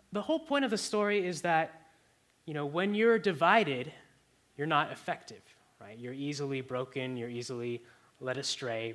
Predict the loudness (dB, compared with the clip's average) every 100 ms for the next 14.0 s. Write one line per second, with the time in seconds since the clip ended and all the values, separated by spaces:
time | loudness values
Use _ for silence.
0 | -6 -8 -4 -4 -2 -2 2 2 0 -6
1 | 2 4 4 -2 -8 -18 _ _ _ _
2 | -10 -8 -6 -2 -2 -2 -8 -20 _ _
3 | _ _ _ _ _ _ _ _ _ _
4 | -20 -20 -20 -20 -6 -2 4 8 8 6
5 | -2 -8 -2 0 4 4 4 0 0 2
6 | 2 2 -2 0 0 0 2 2 2 -2
7 | -2 0 0 0 -2 -4 -4 -2 -2 -2
8 | -8 -20 _ -6 0 2 2 0 0 -2
9 | -4 -6 -6 0 2 2 0 -2 -2 -2
10 | -2 -8 -20 _ -20 -20 _ -10 -4 -2
11 | -2 -2 -6 -10 -18 _ _ _ _ _
12 | _ -10 -2 2 4 2 0 -4 -2 0
13 | 0 0 0 -6 -6 -4 -6 -10 -12